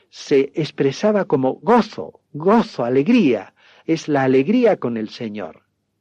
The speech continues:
Pero además, eh, para concluir, el banquete no es nunca algo que suceda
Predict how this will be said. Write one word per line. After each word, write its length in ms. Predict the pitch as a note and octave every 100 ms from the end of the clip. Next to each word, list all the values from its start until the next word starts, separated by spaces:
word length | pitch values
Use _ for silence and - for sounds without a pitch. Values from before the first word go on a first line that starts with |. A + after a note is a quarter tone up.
| _ _ _ _ _ _ _ _ _ _ _ _ -
Pero 180 | C3
además, 540 | A#2+ A2 G#2+ A#2 A#2 _ _ _ -
eh, 180 | A2+ G#2+
para 260 | A2+ A2
concluir, 640 | - B2 C3 C3 G#2+ F#2+ _ _ _ _ _ -
el 160 | A#2
banquete 720 | A2+ G#2+ G#2 A#2 A2 A#2 A2+ -
no 180 | B2
es 180 | D3+ -
nunca 440 | F3 F3 D#3 C#3+ -
algo 520 | - E3+ C3+ G2+ E2+ - _ _ _ -
que 160 | A2+
suceda 640 | A2+ - - C#3+ B2 G#2+